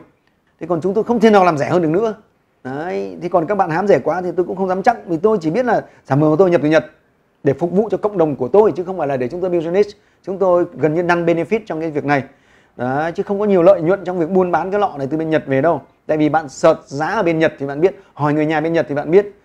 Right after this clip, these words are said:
Đấy. Thế nên là nếu mà buôn, buôn về Việt Nam nó phải lãi ít nhất từ gấp ba lên thì mới gọi là buôn. Còn thuế nhập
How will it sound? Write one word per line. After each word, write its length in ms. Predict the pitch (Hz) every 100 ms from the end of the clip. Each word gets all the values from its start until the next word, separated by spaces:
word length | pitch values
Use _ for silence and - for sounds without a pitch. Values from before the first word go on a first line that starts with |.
| _ _ _
Đấy. 420 | 131 143 156 160 160
Thế 100 | 190
nên 180 | 190
là 80 | 180
nếu 180 | 156 202
mà 140 | 208
buôn, 260 | 175 202 185 196
buôn 240 | 190 202
về 160 | 170 156
Việt 100 | 156
Nam 200 | 180 175
nó 80 | 180
phải 120 | 143
lãi 180 | 156 202
ít 100 | 208
nhất 140 | 233 196
từ 80 |
gấp 120 | 160 202
ba 240 | 170 170
lên 160 | 170 151
thì 80 |
mới 100 | 143
gọi 100 | 165
là 80 | 143
buôn. 240 | 160 180 151 _ _
Còn 100 | 120
thuế 160 | 139 185
nhập 140 | 185